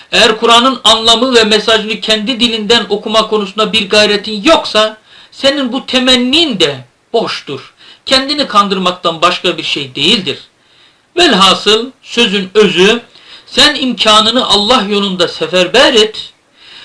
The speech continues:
Allah senin için imkansız olanı da sana mümkün kılar. Mümkün kılmasa da sevabından seni nasipdar kılar.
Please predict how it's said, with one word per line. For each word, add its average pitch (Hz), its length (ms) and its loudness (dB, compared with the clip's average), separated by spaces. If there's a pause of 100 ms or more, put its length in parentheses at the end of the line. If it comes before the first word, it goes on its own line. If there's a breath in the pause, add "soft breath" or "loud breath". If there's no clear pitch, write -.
(160 loud breath)
Allah 208 340 2
senin 240 360 -2
için 196 380 -4
imkansız 208 760 -4
olanı 190 400 0
da 196 100 2
sana 190 260 0
mümkün 180 380 -6
kılar. 147 420 -4 (560 loud breath)
Mümkün 240 460 -2
kılmasa 214 640 -2
da 302 280 2 (220 soft breath)
sevabından 185 840 2
seni 202 440 -4
nasipdar 165 680 -2
kılar. 110 320 -12